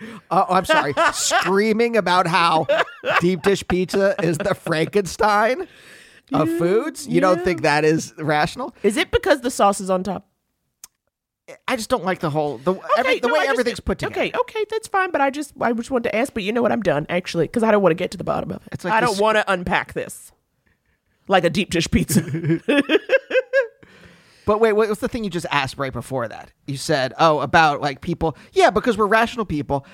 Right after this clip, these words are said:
Speaker 1: And I would say there are people either bored or just, like, screaming about something else. I feel like a lot of the opinions on Twitter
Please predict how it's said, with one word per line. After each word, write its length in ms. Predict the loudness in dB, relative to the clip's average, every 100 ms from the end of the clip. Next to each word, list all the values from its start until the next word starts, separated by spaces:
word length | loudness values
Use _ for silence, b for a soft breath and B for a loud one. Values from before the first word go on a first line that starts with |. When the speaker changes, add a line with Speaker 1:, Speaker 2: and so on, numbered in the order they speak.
| B
Speaker 1:
And 100 | 2
I 100 | 4
would 160 | 4 0
say 300 | 2 4 6
there 140 | 6
are 100 | 4
people 320 | 2 -4 -2
either 180 | -4 -4
bored 600 | -2 2 4 4 4 2 b b b
or 500 | -2 0 2 0 -2
just, 340 | -4 -2 -2 -2
like, 320 | -4 -4 -4
screaming 640 | -8 -6 -4 -4 -2 -2
about 240 | 2 2 2
something 280 | 0 2
else. 180 | 0 0 2
I 120 | -2
feel 200 | 0 -2
like 140 | 0 0
a 40 |
lot 180 | 2 2
of 80 | 2
the 80 |
opinions 420 | -2 -2 -6 -6 -8
on 80 | -10
Twitter 460 | -6 -6 -4 -6